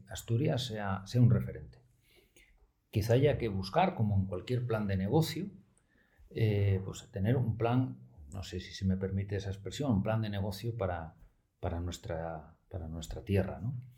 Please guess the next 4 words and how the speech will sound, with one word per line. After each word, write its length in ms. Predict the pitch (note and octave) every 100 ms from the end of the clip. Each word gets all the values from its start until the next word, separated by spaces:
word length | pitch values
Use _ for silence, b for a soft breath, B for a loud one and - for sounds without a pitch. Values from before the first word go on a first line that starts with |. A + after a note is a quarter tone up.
| b b b - -
¿Qué 140 | - B2
queremos 420 | B2 G2+ F#2+ -
ser? 140 | - - - _ _ _ _ _ _ -
Eh, 880 | A2 G2 F#2+ F#2 F#2 F2+ F2 E2